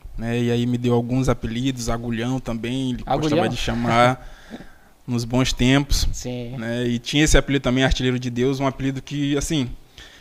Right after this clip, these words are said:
Speaker 1: realmente <laughs> trouxe bênçãos, né, pra minha vida durante esse
Speaker 2: Sim.
Speaker 1: período do futebol.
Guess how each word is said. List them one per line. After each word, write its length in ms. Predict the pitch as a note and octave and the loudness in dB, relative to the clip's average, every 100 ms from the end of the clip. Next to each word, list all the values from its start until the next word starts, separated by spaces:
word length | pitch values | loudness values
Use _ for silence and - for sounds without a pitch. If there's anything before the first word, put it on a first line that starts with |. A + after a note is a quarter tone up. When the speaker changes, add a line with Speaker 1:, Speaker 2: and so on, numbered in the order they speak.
| _ | _
Speaker 1:
realmente 920 | - D3 D#3+ D3+ F3 F#3+ - G3 G3 - - - - | 2 6 6 6 2 2 2 2 0 -4 0 4 6
<laughs> 360 | D3+ - - | 4 -2 -10
trouxe 260 | - D#3+ F#3 | 0 2 2
bênçãos, 480 | C#3+ C#3 F3 D3+ C#3 | 2 2 4 4 2
né, 80 | C#3+ | 0
pra 140 | C#3+ | 0
minha 160 | C#3 C3 | -2 -4
vida 180 | C3 | -6
durante 280 | C3 D3 B2+ | -6 -6 -6
esse 60 | - | -10
Speaker 2:
Sim. 100 | B2 | -8
Speaker 1:
período 260 | B2 B2 | -6 -6
do 80 | B2 | -8
futebol. 680 | A#2+ B2+ - A#2+ A#2 B2+ | -12 -12 -10 -6 -4 -4